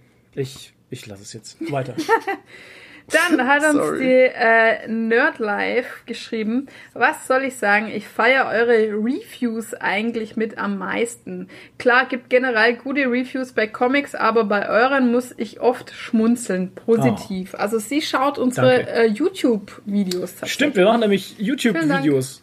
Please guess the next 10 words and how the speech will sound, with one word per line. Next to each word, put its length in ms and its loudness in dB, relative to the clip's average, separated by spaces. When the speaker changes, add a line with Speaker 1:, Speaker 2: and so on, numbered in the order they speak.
Speaker 2:
Reviews. 540 -6
Speaker 1:
Nur 160 4
mal 120 6
so. 280 2
Speaker 2:
Ja. 80 4
Speaker 1:
Also, 280 2
ne, 220 -4
Videos 320 0
im 80 -2
Allgemeinen. 460 2